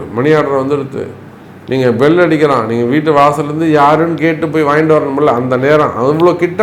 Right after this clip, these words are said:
வந்துடுது, உங்க கைக்கு பணம் வந்துடுது. அப்ப வருமானங்கள் வந்து சேரும், வரவு செலவுகள் அதிகரிக்கும், பண கஷ்டங்கள் குறையும், மன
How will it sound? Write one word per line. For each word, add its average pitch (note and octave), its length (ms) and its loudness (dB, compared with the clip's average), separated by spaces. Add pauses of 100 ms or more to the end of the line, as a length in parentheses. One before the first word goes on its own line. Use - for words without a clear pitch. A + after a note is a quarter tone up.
வந்துடுது, E3 340 0
உங்க C3+ 160 -4
கைக்கு D3+ 300 -2
பணம் D#3+ 220 -4
வந்துடுது. D3 360 -8 (1200)
அப்ப D#3+ 160 4 (140)
வருமானங்கள் G3 960 4
வந்து E3+ 220 0 (100)
சேரும், C#3 420 0 (2250)
வரவு F3 380 4 (120)
செலவுகள் D#3 540 0
அதிகரிக்கும், A#2 600 -6 (120)
பண D#3 180 -2 (120)
கஷ்டங்கள் C#3+ 640 -6
குறையும், F2+ 420 -8 (1400)
மன E3 200 4